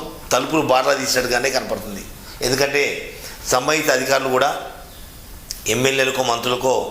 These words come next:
తాయిలాలు ఇచ్చి తమ పోస్టింగ్‌ని కొనుక్కొచ్చుకున్నారు కాబట్టి, ఆ కొనుక్కొచ్చుకున్న పోస్టు, కొట్టకొచ్చిన పోస్టుని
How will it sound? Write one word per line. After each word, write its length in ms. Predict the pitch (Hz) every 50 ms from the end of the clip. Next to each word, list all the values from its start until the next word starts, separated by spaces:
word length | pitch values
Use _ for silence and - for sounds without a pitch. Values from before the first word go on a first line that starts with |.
| - - - - - - - - -
తాయిలాలు 380 | 117 120 131 143 139 139 131
ఇచ్చి 280 | 117 113 - - 147 139 113 98 98 98 - - - - - - - - - -
తమ 160 | 120 120 117
పోస్టింగ్‌ని 540 | 113 117 127 131 127 - 139 135 127 113 107 107 - - - - - - - - - - - - -
కొనుక్కొచ్చుకున్నారు 640 | 123 135 143 139 151 147 143 - 143 131 123 120 117
కాబట్టి, 420 | 117 113 110 113 120 - 147 180 175 - - - - - - - - - -
ఆ 40 | 117
కొనుక్కొచ్చుకున్న 720 | 117 - 135 139 160 - 185 170 165 165 - 165 147 139 139 143 - - - - - -
పోస్టు, 260 | 139 143 143 139 135
కొట్టకొచ్చిన 560 | 131 135 139 135 - 151 147 156 147 151 147 135
పోస్టుని 460 | - 123 127 - - - 131 156